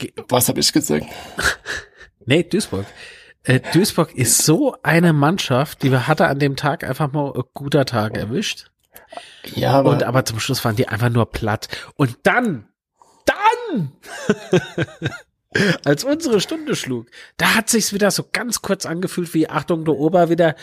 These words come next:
Speaker 2: wie früher. <laughs> So, wo du gesagt hast, in der letzten Viertelstunde drehen die auf. Gut, die machen's jetzt in der letzten drei Minuten. Aber das, das kann man ja, kann man ja ausbauen.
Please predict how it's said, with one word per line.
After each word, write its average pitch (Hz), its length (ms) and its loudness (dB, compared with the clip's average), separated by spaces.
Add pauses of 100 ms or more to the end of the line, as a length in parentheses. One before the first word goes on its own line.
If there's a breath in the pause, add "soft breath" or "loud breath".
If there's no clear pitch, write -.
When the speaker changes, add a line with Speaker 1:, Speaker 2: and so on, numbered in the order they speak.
(220 loud breath)
Speaker 2:
wie 160 160 0
früher. 160 400 -4 (160)
<laughs> - 140 -8 (760 loud breath)
So, 170 320 2
wo 160 80 4
du 151 100 2
gesagt 147 380 0
hast, 151 160 0 (240 loud breath)
in 131 140 -2
der 131 160 6
letzten 151 420 2
Viertelstunde 151 640 0
drehen 143 180 -2
die 147 140 2
auf. - 320 -2
Gut, 135 240 -2 (120)
die 110 80 0
machen's 120 280 2
jetzt 127 180 0
in 123 100 -2
der 113 80 0
letzten 117 540 0
drei 131 220 2
Minuten. 110 400 0 (340 loud breath)
Aber 139 340 2 (380 loud breath)
das, - 240 0
das - 180 0
kann 170 140 -2
man 220 120 4
ja, 220 320 0 (200)
kann 214 120 -2
man 262 100 2
ja 240 100 0
ausbauen. 110 540 -4